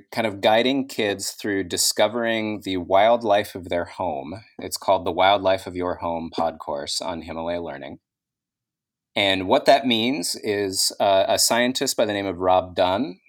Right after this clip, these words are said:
uh, did a major research project in which he basically took a survey of all the species that live with humans in human houses. And he did that both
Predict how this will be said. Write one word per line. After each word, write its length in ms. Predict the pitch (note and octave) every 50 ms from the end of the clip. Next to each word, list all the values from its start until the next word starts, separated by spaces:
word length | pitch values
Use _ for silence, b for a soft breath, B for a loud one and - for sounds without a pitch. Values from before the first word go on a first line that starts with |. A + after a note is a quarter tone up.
| _ _ _ _ _ _ _ -
uh, 320 | G2+ F#2+ F#2+ F#2 F#2 F2+ F2 F#2 F#2+
did 180 | A2 A2 G#2 G2+
a 40 |
major 500 | F#2+ G2 G2+ G#2 A2+ B2 A#2+ B2+ C3 C3
research 460 | A#2+ A2+ A#2 A2+ - - A#2+ A2+ - -
project 500 | - G#2+ G2+ G2+ G#2 G2+ G#2 G#2 - -
in 160 | - G#2+ F#2+
which 260 | F#2+ F#2+ F#2 - -
he 100 | - G2
basically 460 | F#2 F2 G2+ G#2 G#2 - - A2+ G2 F#2
took 260 | - - G2 F#2+ -
a 120 | F#2+ F2+
survey 680 | E2+ - - - - B2 B2+ B2+ D3+ C#3+ C#3 C#3+ C#3
of 180 | - F2+ F#2 F2
all 280 | - - - - G2 F#2+
the 100 | A2+ G#2+
species 880 | - - - - A#2+ B2 - - D3 C#3 C#3+ D3 D#3+ - - - - - - _ _ _
that 260 | G#2+ G#2 G2 F#2 -
live 360 | G2+ F#2 G2+ G#2 G#2 G2 - G2+
with 260 | G2+ F#2+ F#2 - -
humans 600 | G2+ F2+ D#2 C#2+ C2+ C2+ - - - - - - _ _
in 220 | - G2+ F2+ F2+ E2+
human 300 | E2 F#2 F#2 F2+ F2 D#2+
houses. 560 | E2+ F2 D#2+ D#2 - - - - - - - -
And 160 | A#2 G2+ F#2
he 120 | F2 F2 F2+
did 200 | E2+ G2+ F#2+ F2
that 320 | F#2+ F2+ F2 F2 F2 F2 - _ _ _ _ _ _ _ _ _ _ _ _ _ _ _ _ _ _ _ _ _ _ _ -
both 580 | C3 A2+ A2+ A2 A2+ A2+ G#2 - - - -